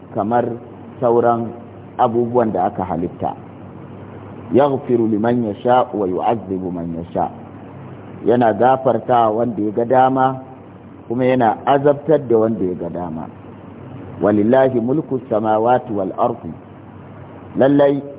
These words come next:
dukkan mulkin sammai da ƙasa na Allah ne, "وما بينهما"، da abin da yake tsakaninsu, "وإليه المصير"،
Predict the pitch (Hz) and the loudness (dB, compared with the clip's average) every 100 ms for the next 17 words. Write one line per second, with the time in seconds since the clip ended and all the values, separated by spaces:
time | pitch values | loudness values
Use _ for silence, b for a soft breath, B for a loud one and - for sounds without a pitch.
0 | 123 165 - 147 113 110 139 147 135 104 | -6 -6 -2 -2 0 0 -2 -2 -4 -4
1 | - 101 107 127 127 127 - 90 120 123 | -2 -2 2 2 2 -2 -4 -2 0 0
2 | 98 - 98 104 120 131 113 87 73 - | -2 -6 -6 0 2 2 0 -4 -8 -14
3 | - - - - - 87 104 127 117 127 | -16 -18 -20 -20 -10 -4 0 2 2 0
4 | 123 104 95 110 123 - - - 110 95 | 0 -4 -4 0 0 0 -8 -10 -6 -4
5 | 107 135 113 101 - 90 82 - 104 98 | -2 -2 -2 -2 -4 -6 -6 0 0 0
6 | 95 98 85 73 - - - - - - | -2 -6 -10 -14 -16 -18 -20 -20 -18 -6
7 | 92 92 98 120 113 101 92 90 - 123 | -2 0 2 2 2 -2 -4 -6 -2 4
8 | 123 | 6